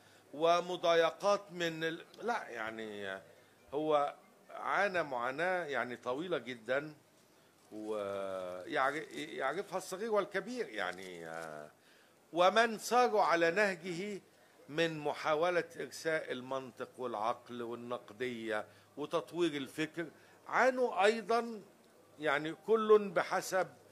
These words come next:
يعني، آه، نصيبه من هذا العنت والتضييق، وبعضهم سجن وبعضهم قتل وب-،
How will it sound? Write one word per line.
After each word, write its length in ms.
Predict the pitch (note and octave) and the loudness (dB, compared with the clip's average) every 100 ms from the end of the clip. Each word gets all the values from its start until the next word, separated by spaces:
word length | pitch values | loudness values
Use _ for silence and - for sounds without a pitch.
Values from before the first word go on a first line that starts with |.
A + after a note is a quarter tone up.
| - - - | -20 -20 -8
يعني، 640 | C#3 B2 B2 B2 B2 A#2+ A#2 | -2 0 0 -2 -6 -4 -4
آه، 880 | A2+ G#2+ G2+ G2+ G2 F#2+ F#2 F2+ F#2 - - - | -4 -4 -6 -6 -8 -8 -10 -12 -16 -20 -20 -12
نصيبه 680 | C#3+ B2 F#3+ G3+ E3 D#3+ D3 - - - | -10 -8 -6 -6 -4 -4 -4 -10 -20 -18
من 640 | C3 D3 D3 C#3 C3 B2+ A#2+ | -4 -2 -2 -4 -12 -12 -12
هذا 380 | - C#3 D3+ C#3 | -6 -2 -2 0
العنت 500 | B2 A#2 D3+ C#3+ - - - - - | 2 2 2 0 -4 -14 -20 -20 -12
والتضييق، 880 | B2 A#2+ - A#2 A2 C3 D#3 C#3+ B2+ - - - - - | -8 -8 -10 -12 -10 -6 0 0 -2 -8 -20 -20 -18 -4
وبعضهم 920 | A#2+ A#2 A2+ A2+ C#3+ C3 D#3+ D3+ D3+ | 0 2 2 2 2 2 0 -6 -6
سجن 640 | - D#3+ C#3 C#3 C3 B2+ - - - - | -2 -2 2 0 0 -6 -18 -20 -20 -12
وبعضهم 600 | C3 B2+ A#2 C#3 C3+ C#3 - | -2 0 0 -2 -6 -8 -4
قتل 600 | - F3 - D3+ B2+ B2+ | 2 2 2 2 2 -2
وب-، 200 | B2+ C3+ | -4 -4